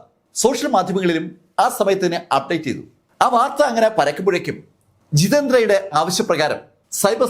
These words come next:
സെല്ല് കോമളിന്റെ ടെലിഫോൺ നമ്പർ ഒന്ന് ചെക്ക് ചെയ്തു. കോമളിന്റെ ടെലിഫോൺ നമ്പർ ചെക്ക് ചെയ്യുമ്പോൾ ആ ഫോൺ സ്വിച്ച് ഓഫ് ആണ്. കോമളിന്റെ ഫോൺ സ്വിച്ച് ഓഫ് ആയിരിക്കുന്നത് പൂനെ വെച്ചാണ്. സൈബർ സെല്ലിൽ നിന്ന് ആ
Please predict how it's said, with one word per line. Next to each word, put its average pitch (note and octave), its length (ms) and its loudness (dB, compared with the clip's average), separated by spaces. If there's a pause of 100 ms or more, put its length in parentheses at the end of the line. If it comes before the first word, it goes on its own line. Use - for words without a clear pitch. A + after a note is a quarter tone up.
സെല്ല് B2+ 200 -2 (480)
കോമളിന്റെ A3+ 480 2 (280)
ടെലിഫോൺ A#3 380 0
നമ്പർ C3+ 180 0 (460)
ഒന്ന് F3 160 0 (240)
ചെക്ക് - 220 -2
ചെയ്തു. F#2+ 200 -6 (380)
കോമളിന്റെ D#4+ 440 2
ടെലിഫോൺ B3+ 400 0
നമ്പർ C4+ 160 2 (120)
ചെക്ക് F#3+ 200 0
ചെയ്യുമ്പോൾ A3 300 2 (520)
ആ - 60 2 (100)
ഫോൺ A#3 160 2 (360)
സ്വിച്ച് G3 320 -2
ഓഫ് - 180 -2
ആണ്. F#2 100 -6 (460)
കോമളിന്റെ D4+ 420 2 (300)
ഫോൺ A3+ 200 2 (180)
സ്വിച്ച് A#3+ 320 -2
ഓഫ് D4 180 -2
ആയിരിക്കുന്നത് G3 460 0 (200)
പൂനെ A3+ 300 0
വെച്ചാണ്. - 280 -6 (380)
സൈബർ D4+ 480 2 (140)
സെല്ലിൽ A#3+ 300 2
നിന്ന് A3+ 160 2 (220)
ആ - 20 2